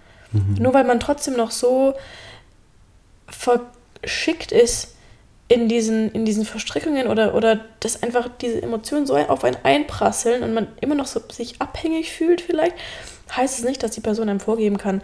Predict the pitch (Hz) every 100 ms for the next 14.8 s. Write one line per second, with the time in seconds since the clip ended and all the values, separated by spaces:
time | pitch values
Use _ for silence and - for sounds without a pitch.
0 | - - - - 214 196 185 175 165 139
1 | 170 - - 185 - 185 - - 202 202
2 | - - 190 156 147 - 147 147 - -
3 | - 170 190 - - - - - - -
4 | - - - - - - - - - -
5 | _ - 123 117 117 117 104 110 113 113
6 | 113 107 101 - - 85 - 98 113 107
7 | 101 95 107 104 - - - - 80 95
8 | 104 117 - - - - 107 113 110 -
9 | 107 110 104 - 101 101 - - - 104
10 | 107 113 92 - - 180 - - - -
11 | - - 131 131 131 127 120 - - 135
12 | 131 127 170 170 143 135 113 113 120 -
13 | 117 113 101 98 - 101 98 98 101 101
14 | 98 - 98 98 - - 98 95